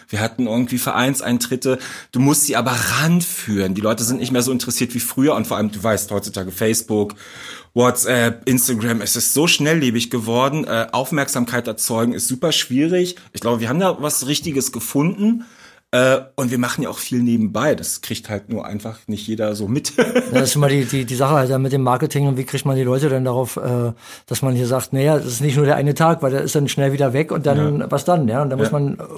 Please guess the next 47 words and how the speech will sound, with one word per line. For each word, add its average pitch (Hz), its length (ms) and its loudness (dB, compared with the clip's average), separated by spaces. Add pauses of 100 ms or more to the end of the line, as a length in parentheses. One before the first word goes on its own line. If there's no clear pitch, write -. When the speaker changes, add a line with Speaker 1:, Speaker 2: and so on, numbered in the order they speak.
Speaker 2:
gucken, 175 260 2
was 135 160 0
hat 139 80 0
man 139 140 0
dann 135 100 0
für 143 140 0
andere 139 320 4 (580)
Möglichkeiten, 143 800 2
um 139 180 0
das 131 160 -2
zu 123 380 2 (460)
vervielfältigen, 120 640 0
ne? 135 180 -4
Also 127 300 -2
es 123 100 -4
ist 143 200 -4
ja 151 100 4
schon, 131 400 2
wir 127 80 2
haben 139 100 4
ja 127 200 2 (360)
mit 131 240 -4
den 139 140 0
ganzen 131 180 -4
sozialen 135 560 0 (280)
Netzwerken 143 500 2
ja 139 100 4
viele 139 200 2
Möglichkeiten 143 580 2
und 147 80 0
man 143 140 0
kann 143 100 0
natürlich 147 240 -2
dann 147 120 0
auch 139 120 0
noch 143 60 0
sagen, 143 360 0
habt 113 240 -8
ihr 147 80 2
mehr 143 240 2
Interesse, 143 300 -2
euch - 140 -2
noch 143 80 0
mit 143 120 -2
einzubringen, 143 500 -4
ja? 117 180 -8
Speaker 1:
Genau. 107 280 0